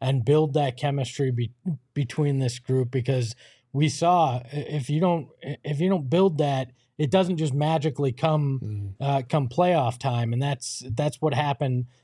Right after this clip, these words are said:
Speaker 1: last year. You kinda ran out of the, uh, a-, out of runway to build that chemistry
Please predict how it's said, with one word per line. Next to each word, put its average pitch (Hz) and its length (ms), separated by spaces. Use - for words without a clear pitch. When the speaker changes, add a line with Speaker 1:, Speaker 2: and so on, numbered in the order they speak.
Speaker 1:
last 165 360
year. 123 80
You 104 80
kinda 143 220
ran 147 340
out 151 140
of 143 120
the, 135 300
uh, 139 60
a-, 117 520
out 151 120
of 139 80
runway 156 480
to 139 80
build 143 320
that 131 220
chemistry 131 800